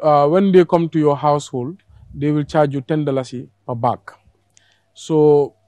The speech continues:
initially, when we came up with this project, we said, "Look, we want to incorporate this cost into people's property taxes. And in that way, it would be easy for us. We don't have to deal with collecting money upfront," meaning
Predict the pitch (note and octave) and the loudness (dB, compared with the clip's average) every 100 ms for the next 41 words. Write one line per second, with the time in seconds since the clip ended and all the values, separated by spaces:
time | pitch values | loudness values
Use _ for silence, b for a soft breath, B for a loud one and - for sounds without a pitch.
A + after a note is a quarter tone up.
0 | _ _ F3+ A3+ A#3 G#3 E3 D3 - - | _ _ -2 -2 2 2 4 0 -4 -8
1 | F3 F#3+ F3+ D#3+ F#3+ F#3+ F3 D#3 D3 C#3 | -4 0 -2 0 0 0 0 -2 -6 -10
2 | - C#3 A#2+ A#2+ C3 E3 E3+ D#3+ C#3 C#3 | -6 -4 -4 -8 -6 -6 -4 -2 -4 -2
3 | E3+ - _ _ _ _ _ _ _ _ | -4 -4 _ _ _ _ _ _ _ _
4 | D#3+ F3+ C4 B3 G3 F#3 F3+ - - _ | -4 2 4 4 4 2 0 -8 -20 _
5 | _ _ F#3 - F#3 - F3+ D#3+ E3+ F3+ | _ _ -10 -4 -4 -2 -2 0 0 0
6 | D#3+ D#3 - D3+ B2 - - - _ _ | 0 -6 -8 -8 -8 -12 -18 -20 _ _
7 | _ - D3+ D3 - E3 D#3+ D3 - D3+ | _ -10 -8 -8 -8 -8 -6 -10 -8 -8
8 | C#3 B2+ B2 A#2+ - - - - _ _ | -8 -12 -12 -12 -12 -20 -20 -20 _ _
9 | _ _ _ _ - D#3 F3 F3 F#3 E3+ | _ _ _ _ -6 -4 0 2 6 6
10 | E3 D#3 D3 D3+ E3+ D#3+ D#3 D3 C3+ C#3 | 6 4 -2 -2 -2 -2 -2 -2 -2 -4
11 | - - _ b b - C#3 D#3+ D#3+ D#3 | -8 -18 _ b b -8 0 0 2 0
12 | - C#3+ C3+ D#3 C#3+ C#3 - D3+ C#3+ D3 | 0 -2 0 2 0 -2 -2 -2 -2 -4
13 | C#3+ C#3+ C#3+ C#3 - _ _ - C#3+ - | -4 -2 -2 -6 -12 _ _ -8 -8 -4
14 | D3+ C#3+ C3+ C#3+ D3+ E3 D#3+ D#3 | -2 -2 -4 -4 0 0 0 -4